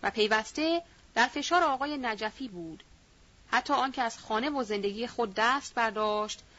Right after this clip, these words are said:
و خود را بست به سالارالدوله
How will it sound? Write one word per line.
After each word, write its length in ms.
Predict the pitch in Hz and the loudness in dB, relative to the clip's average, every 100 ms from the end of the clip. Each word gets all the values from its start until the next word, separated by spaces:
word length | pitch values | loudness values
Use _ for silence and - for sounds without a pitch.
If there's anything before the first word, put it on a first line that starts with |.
| - - - | -20 -8 -4
و 60 | |
خود 260 | - 294 - | 0 0 0
را 140 | 202 | 0
بست 520 | 190 247 294 302 - - | 4 4 4 0 -4 -6
به 160 | 277 | -4
سالارالدوله 1000 | 262 - 214 208 208 190 208 220 247 262 | -4 0 2 2 0 0 0 0 0 -2